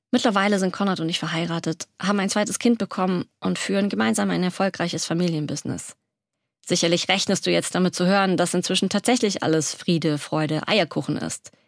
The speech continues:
Ist es aber nicht. Wir haben nach wie vor unsere Struggles. Wir streiten uns auch immer noch, mitunter heftig. Und Konrad muss sich nach wie vor regelmäßig von mir anhören, dass ich keinen Bock mehr habe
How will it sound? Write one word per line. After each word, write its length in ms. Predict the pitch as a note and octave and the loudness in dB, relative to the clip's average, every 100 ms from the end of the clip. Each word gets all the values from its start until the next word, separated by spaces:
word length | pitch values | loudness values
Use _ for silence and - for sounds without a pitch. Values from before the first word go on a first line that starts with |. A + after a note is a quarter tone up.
| _ _ _ _ _ _ _ - | _ _ _ _ _ _ _ -4
Ist 180 | F#3+ - | -2 -2
es 120 | D#3 | -2
aber 140 | D#3 | 0
nicht. 380 | D#3+ D3+ - - _ _ _ _ _ _ _ - _ _ | 0 -2 -8 -16 _ _ _ _ _ _ _ -20 _ _
Wir 140 | - A#3+ | 2 4
haben 80 | B3 | 4
nach 160 | A#3 | 4
wie 80 | A#3 | 2
vor 220 | A3+ G#3 | 4 2
unsere 220 | F3 - | 2 0
Struggles. 760 | F3+ - D#3+ G3 - - - - _ _ | -4 -2 -2 -2 -6 -4 -6 -8 _ _
Wir 100 | F#3 | 0
streiten 460 | F3+ - F3+ G3+ F#3+ | 0 0 0 2 0
uns 180 | C3 D3+ | 0 -2
auch 120 | D3+ | -2
immer 180 | - D3 | -2 0
noch, 320 | C#3 - - - | -2 -6 -16 -4
mitunter 540 | F3+ - G#3 G3 E3+ - | -4 0 0 2 0 -2
heftig. 680 | E3+ F#3 - - - - - _ _ _ _ _ _ | 0 0 -2 -6 -10 -16 -20 _ _ _ _ _ _
Und 340 | G3 G3 - - | 2 2 0 0
Konrad 340 | A#3 A#3+ - | 4 4 4
muss 120 | A3 | 2
sich 140 | A3+ A3 | 2 2
nach 180 | G#3 | 2
wie 60 | G3+ | 0
vor 220 | - G3+ | 2 2
regelmäßig 560 | G3+ G3 F#3+ G3 F#3 F3 | 2 2 2 2 0 -2
von 160 | E3+ | 0
mir 180 | F3 - | 2 2
anhören, 520 | D3+ F#3+ F3+ F3+ F3+ - | 2 2 2 4 0 0
dass 160 | D#3+ | -2
ich 120 | D3+ | -2
keinen 220 | - D#3 - | -2 -4 -2
Bock 200 | A3 - | 0 2
mehr 140 | F3+ | 2
habe 380 | F#3 F3 F3+ | 4 4 4